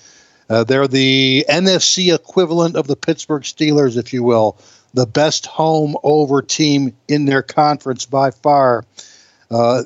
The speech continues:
even though they've gone five and four over under on the season, the Saints have still gone over the total by an average of ten point one points per game. Their home games this season have averaged sixty-seven point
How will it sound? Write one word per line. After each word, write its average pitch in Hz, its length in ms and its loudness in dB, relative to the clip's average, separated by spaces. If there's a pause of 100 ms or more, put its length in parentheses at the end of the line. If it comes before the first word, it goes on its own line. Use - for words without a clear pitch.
even 196 300 0
though 208 160 2
they've 202 160 0
gone 185 240 2
five 175 400 0
and 170 120 -8
four 175 360 0
over 156 320 0
under 156 280 0
on 147 280 0
the 139 100 -6
season, 170 640 -6 (720)
the 131 80 -4
Saints 160 340 -2
have 143 120 0
still 165 280 0
gone 143 320 0
over 147 240 0
the 147 80 2
total 156 340 0
by 131 240 0
an 131 140 0
average 143 480 0
of 123 200 -10
ten 151 280 -4
point 151 320 -4
one 143 300 -2
points 139 400 -4
per 127 140 -6
game. 131 420 0 (340)
Their 143 300 2
home 185 400 0
games 127 540 -2 (260)
this 147 260 -2
season 131 640 0 (460)
have 131 180 0
averaged 147 560 0
sixty-seven 165 960 -2
point 160 360 -4